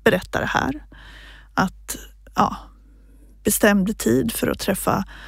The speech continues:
hans barn och mina barn och prata om det här. Vi formulerade ett S M S som vi skulle skicka till alla bekanta där vi skulle berätta att, ja, du fått den här sjukdomen, men också att det vi önskar att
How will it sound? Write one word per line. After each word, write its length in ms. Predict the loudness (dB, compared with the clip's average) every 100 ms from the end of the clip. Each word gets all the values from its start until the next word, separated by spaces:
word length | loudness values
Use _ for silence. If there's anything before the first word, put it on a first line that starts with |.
| -12
hans 400 | 2 4 4 4
barn 320 | 4 4 6 6
och 60 |
mina 300 | 6 6 4 2
barn 300 | 2 2 -2
och 80 |
prata 380 | -2 -2 -2 -2
om 120 | 0
det 60 | 0
här. 340 | 0 0 -2 -4 -12 -18 -2
Vi 100 | 0
formulerade 720 | 4 4 4 4 2 0 -2
ett 160 | -4 -4
S 200 | -4 -2
M 100 | 2
S 360 | 2 2 -2
som 140 | 2 4
vi 80 | 2
skulle 300 | 2 0 0
skicka 540 | 0 -2 -4 -2 -2
till 220 | 0 0
alla 400 | 2 4 4 2 0 -4
bekanta 760 | -2 2 4 2 2 -2 -4 -2
där 140 | 0 0
vi 680 | 2 0 -2 -4 -4 -6 -6
skulle 280 | -2 -2
berätta 380 | -2 -4 -8 -10
att, 80 | -10
ja, 100 | -6
du 60 | -4
fått 240 | -4 -4
den 120 | 0 0
här 100 | 0
sjukdomen, 880 | -2 -4 -4 -4 -2 0 0 2 2
men 160 | 2
också 300 | 0 -4 -6
att 280 | -6 -10 -18 -18 -20 -20 -20 -20 -20 -20 0
det 120 | 4
vi 180 | 6 4
önskar 400 | 2 0 -4 -4
att 140 | -6